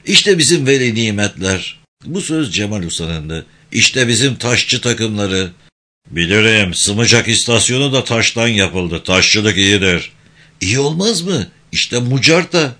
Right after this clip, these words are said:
şuna madırga derler, şuna da murç. Şimdi bir taş olsa dakikada yonar çıkarım.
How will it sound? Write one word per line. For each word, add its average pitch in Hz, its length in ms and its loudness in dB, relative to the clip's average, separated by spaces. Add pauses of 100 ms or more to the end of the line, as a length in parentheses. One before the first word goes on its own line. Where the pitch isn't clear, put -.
(140)
şuna 135 340 -4
madırga 143 580 0
derler, 123 360 0
şuna 139 320 -4
da 160 100 2
murç. 160 420 0 (420)
Şimdi 104 380 0
bir 139 140 -2
taş 127 240 0
olsa 107 400 -2
dakikada 135 480 -2
yonar 120 440 0
çıkarım. 107 460 -2